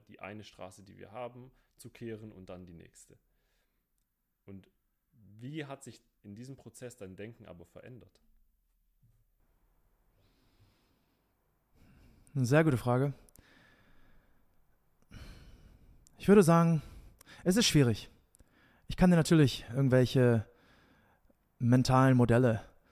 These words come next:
Speaker 2: verraten, die sich mit der Zeit als sehr wahr etabliert haben. Aber gerade wenn man zu irgendwelchen Unternehmern hochschaut und sie fragt, "Was waren die Prozesse?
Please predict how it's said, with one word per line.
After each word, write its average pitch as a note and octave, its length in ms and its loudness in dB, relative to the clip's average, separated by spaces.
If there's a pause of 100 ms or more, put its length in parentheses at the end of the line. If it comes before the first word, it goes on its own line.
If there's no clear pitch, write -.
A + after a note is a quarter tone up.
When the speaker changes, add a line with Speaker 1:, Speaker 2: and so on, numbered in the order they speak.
(120)
Speaker 2:
verraten, A#2 440 0
die A2 80 -2
sich G#2+ 180 -4
mit B2+ 80 -4
der A#2 100 0
Zeit A#2+ 420 -2 (440)
als A2 300 -2
sehr B2 220 2
wahr A#2 380 0 (360)
etabliert C3 440 0
haben. A2 260 -2 (640)
Aber C#3 360 2 (2500)
gerade F#3 280 4
wenn F#3 100 4
man D#3+ 260 2 (580)
zu - 140 -6
irgendwelchen C#3+ 240 0
Unternehmern C3+ 480 0
hochschaut - 460 -4 (400)
und - 80 -8
sie C3+ 80 0
fragt, C#3 300 -2
"Was D#3 160 -2
waren C#3 120 2
die C3 60 2
Prozesse? A#2+ 640 -4